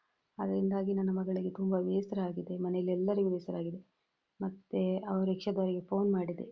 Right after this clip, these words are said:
ಫೋನ್ ಮಾಡಿ ಮತ್ತೆ, ಆ, "ಪೆರ್ಮರಿ ಹಿಡಿಯೋರು ಯಾರಾದ್ರೂ ಇದ್ರೆ ಬನ್ನಿ" ಅಂತ ಹೇಳಿದೆ, "ಕರ್ಕೊಂಡು ಬನ್ನಿ" ಅಂತ ಹೇಳಿದೆ. ಮತ್ತೆ ಅವರು "ಆಯ್ತು, ಇದ್ದಾರೆ, ಕರ್ಕೊಂಡು ಬರ್ತೀನಿ" ಅಂತೇಳಿ ಈ ಅಣ್ಣನನ್ನು ಕರ್ಕೊಂಡು ಬಂದ್ರು. ಮತ್ತೆ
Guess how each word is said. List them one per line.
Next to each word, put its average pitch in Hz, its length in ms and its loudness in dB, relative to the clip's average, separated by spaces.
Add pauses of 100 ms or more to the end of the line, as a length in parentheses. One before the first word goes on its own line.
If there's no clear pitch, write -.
(140)
ಫೋನ್ 190 340 2
ಮಾಡಿ 190 300 0
ಮತ್ತೆ, 196 320 -2 (880)
ಆ, 101 60 -4 (880)
"ಪೆರ್ಮರಿ 202 400 2
ಹಿಡಿಯೋರು 202 400 4
ಯಾರಾದ್ರೂ 196 400 2
ಇದ್ರೆ 196 280 0
ಬನ್ನಿ" 202 340 2
ಅಂತ 190 220 4
ಹೇಳಿದೆ, 220 300 2 (500)
"ಕರ್ಕೊಂಡು 208 380 0
ಬನ್ನಿ" 196 280 4
ಅಂತ 190 160 2
ಹೇಳಿದೆ. 240 260 2 (500)
ಮತ್ತೆ 196 280 -2
ಅವರು 202 240 2
"ಆಯ್ತು, 208 420 0
ಇದ್ದಾರೆ, 196 480 2
ಕರ್ಕೊಂಡು 196 440 2
ಬರ್ತೀನಿ" 190 400 0
ಅಂತೇಳಿ 190 460 2 (600)
ಈ 226 160 2
ಅಣ್ಣನನ್ನು 202 480 2
ಕರ್ಕೊಂಡು 208 400 2
ಬಂದ್ರು. 240 320 0 (500)
ಮತ್ತೆ 202 340 -4